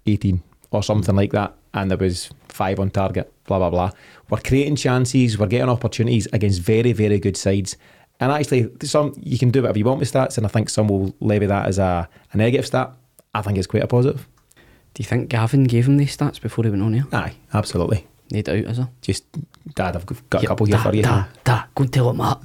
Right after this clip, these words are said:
Speaker 1: <laughs>
Speaker 2: We're doing, we're doing all right, really.
Speaker 1: Um, last question on this section. Two games remaining. We've got Shakhtar next Tuesday at Celtic Park and then Real Madrid at the start of November. What's your hopes and expectations, James, across those two games?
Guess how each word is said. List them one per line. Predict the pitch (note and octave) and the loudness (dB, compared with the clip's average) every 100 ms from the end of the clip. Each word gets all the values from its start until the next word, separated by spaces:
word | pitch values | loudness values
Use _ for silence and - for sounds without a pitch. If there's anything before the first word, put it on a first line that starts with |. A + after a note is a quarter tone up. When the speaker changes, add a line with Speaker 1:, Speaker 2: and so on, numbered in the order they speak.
| - | -2
Speaker 1:
<laughs> | F#3+ - C3 B2 - | -2 0 2 2 2
Speaker 2:
We're | - D#3+ | 0 2
doing, | G#3 - | 0 0
we're | C3 | 0
doing | F3 | 0
all | C3 A2+ | 2 2
right, | C#3 A#2+ | 2 2
really. | A#2+ C3+ - - A#2+ | 2 2 -2 -4 2
Speaker 1:
Um, | A#2+ A#2 A#2+ B2 - | 4 6 2 0 -8
last | - B2+ C3+ B2 | 0 2 2 0
question | - B2 B2+ C#3 B2 A#2 F#2 - | 2 2 4 2 4 4 2 0
on | B2 B2 | 2 2
this | A2+ | 2
section. | C3 B2 - B2 A2+ - - - | 0 -2 2 4 4 2 -12 -4
Two | E3+ | 0
games | C#3+ C3 G#2+ | 2 2 2
remaining. | G#2+ C3 C#3 A2+ - | 2 2 0 -2 -6
We've | G#2+ G#2 - | 0 0 2
got | G#2+ | -2
Shakhtar | - B2+ B2 - A2 G#2 G2 | 0 -2 -2 -2 0 0 0
next | G#2 G#2+ - | 0 0 -2
Tuesday | - A#2+ A2 A#2 | -2 0 2 0
at | |
Celtic | - A2 - A#2 | 0 -2 -2 -4
Park | - A2 - - | 0 -2 -2 -4
and | G#2+ G2+ | 0 2
then | G2+ G2 | 2 2
Real | G#2 | 2
Madrid | G2 F#2 G2 | 0 0 0
at | F#2+ | -2
the | |
start | F#2+ - G2+ | -2 -2 0
of | G2+ | -2
November. | F2+ G#2+ A#2 B2 - - - | 0 2 2 0 -4 -10 0
What's | E3+ - | 0 2
your | F3+ D3 A2+ - | 0 0 -2 -10
hopes | - A#2 B2+ - | -2 0 0 0
and | B2 | -2
expectations, | - - - A2 - A#2+ | -2 -6 -2 -2 0 -2
James, | A#2+ A#2+ - | 2 0 0
across | B2+ A#2 G#2+ | -2 0 0
those | A2 - | -2 -2
two | A2 | -2
games? | G#2+ G#2 - | -2 -4 -8